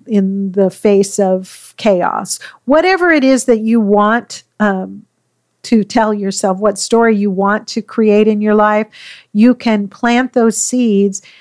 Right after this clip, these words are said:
and practice thinking those things, and your mind will start looking for evidence to reinforce that belief over time.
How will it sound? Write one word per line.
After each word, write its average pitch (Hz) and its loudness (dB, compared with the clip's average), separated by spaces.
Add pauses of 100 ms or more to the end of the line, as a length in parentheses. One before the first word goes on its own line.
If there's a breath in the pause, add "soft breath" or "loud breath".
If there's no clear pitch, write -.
(220 soft breath)
and 202 -2
practice 262 -4
thinking 254 -2
those 190 0
things, 196 -4
and 196 0
your 262 2
mind 247 0
will 240 2
start 233 0
looking 220 -2
for - -4
evidence 208 -2
to 208 -2
reinforce 185 -2
that - -4
belief 190 -6
over 190 -6
time. - -10